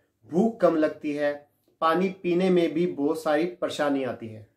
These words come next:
देखिए, अगर आपको या आपके किसी जानने वाले को डिप्थीरिया की समस्या है, तो आपने क्या करना है, आप पांच तुलसी के पत्ते ले लें,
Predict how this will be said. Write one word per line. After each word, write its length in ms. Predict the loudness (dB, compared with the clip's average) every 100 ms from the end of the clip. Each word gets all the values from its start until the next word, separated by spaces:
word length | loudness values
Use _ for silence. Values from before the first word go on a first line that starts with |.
| _ _ _ -2
देखिए, 400 | 0 0 -2 -2
अगर 360 | -2 4 2 2
आपको 360 | -2 -2 -2 0
या 160 | 2
आपके 220 | 2 -2 -10
किसी 300 | -10 -10 -2
जानने 320 | 0 2 0
वाले 260 | 0 0 -2
को 160 | -4
डिप्थीरिया 580 | -4 0 0 2 2 2
की 140 | 0 -4
समस्या 480 | -6 -8 -6 -4
है, 80 | -4
तो 240 | -6 -8 -4
आपने 280 | -4 -2 -2
क्या 140 | -2
करना 280 | -2 -6 -8
है, 220 | -10 -14 _ _ _ _ _ _ _ _ _ _
आप 320 | 0 0 -2 _ _ _ _ _ _ _ 2
पांच 320 | 4 2 0
तुलसी 300 | -2 0 0
के 80 | -2
पत्ते 280 | -2 -2 -4
ले 100 | -6
लें, 160 | -8